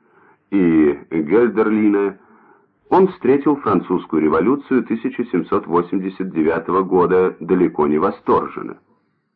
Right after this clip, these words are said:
Гете не ждал от нее истинного блага для простого народа. "Как швейцарцы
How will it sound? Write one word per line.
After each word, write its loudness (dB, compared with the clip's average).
Гете 2
не 4
ждал 0
от 0
нее 2
истинного -2
блага -2
для -4
простого -4
народа. -4
"Как -2
швейцарцы -4